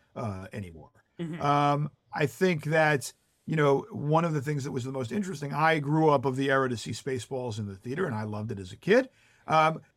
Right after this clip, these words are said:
Speaker 1: but looking at it as an adult, you know, it's interesting because Brooks said when he, he, when he made it,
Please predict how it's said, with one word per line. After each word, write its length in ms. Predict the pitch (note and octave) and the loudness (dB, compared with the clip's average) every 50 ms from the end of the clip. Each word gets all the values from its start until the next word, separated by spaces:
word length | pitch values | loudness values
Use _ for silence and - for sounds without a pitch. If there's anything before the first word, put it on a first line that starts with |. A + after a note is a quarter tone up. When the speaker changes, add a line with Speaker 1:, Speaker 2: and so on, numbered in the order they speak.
| _ | _
Speaker 1:
but 340 | - D3+ F#3+ F3+ F#3 - - | 4 6 6 6 6 4 0
looking 360 | - - E3 F#3 E3+ D#3 - | -4 0 2 2 2 0 0
at 120 | D#3+ D#3+ D#3+ | 0 0 0
it 40 | D#3+ | 0
as 80 | D3+ | -2
an 100 | D#3 - | -2 -2
adult, 480 | F#3 E3+ D3+ G#3 A#3 A3+ G3+ F#3+ D3+ - _ _ _ _ | -2 0 4 6 6 8 6 4 2 -2 _ _ _ _
you 100 | - F3 | -4 -2
know, 140 | E3 D#3 - | 0 0 0
it's 160 | A2+ B2+ - - | 0 -2 -4 -2
interesting 520 | G#3 G#3 E3+ F#3 G3+ D#3+ - E3+ D#3 C#3+ | -2 -2 -2 -2 -2 -4 -4 -4 -4 -4
because 420 | C3+ B2+ A#2+ D3 D3 C#3 C3 A#2 | -4 -4 -2 0 0 0 0 -2
Brooks 600 | A2 - - D3 F3 F#3+ F#3 - - - - - - | -4 -4 0 2 2 2 2 0 -4 -8 -10 -10 -12
said 480 | - - - - C4 B3+ F#3+ C#3+ C3+ A2+ | -12 -4 0 2 4 6 6 4 2 0
when 160 | A2 C#3 C3+ | -4 -6 -6
he, 100 | B2 A#2+ - - - | -6 -8 -10 -12 -12
he, 120 | C3 C3+ | -12 -10
when 200 | - - C3+ B2+ | -10 -10 -8 -6
he 80 | C#3 D3+ | -4 -2
made 220 | F3 A3+ B3+ B3+ | 0 2 2 2
it, 180 | E3+ C#3 D3 | 2 0 -2